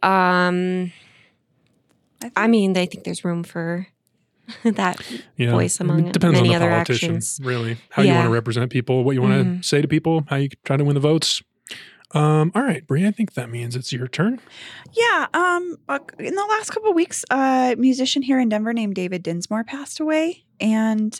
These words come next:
Speaker 2: uh, he was just a music scene staple here. He played trombone in, uh, a very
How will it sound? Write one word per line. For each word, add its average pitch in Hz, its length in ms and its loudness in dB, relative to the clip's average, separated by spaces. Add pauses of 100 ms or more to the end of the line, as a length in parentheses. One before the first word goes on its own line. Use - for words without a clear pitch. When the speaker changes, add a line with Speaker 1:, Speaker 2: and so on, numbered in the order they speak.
Speaker 2:
uh, 208 220 2
he - 180 0
was 285 160 -2
just - 320 -8
a 254 80 2
music 240 500 0
scene 233 280 0
staple 208 400 0
here. 226 200 -2
He 202 140 0
played 190 320 -4
trombone 175 720 -2
in, 185 400 -2 (640)
uh, 175 280 2 (240)
a 190 80 0
very 233 640 0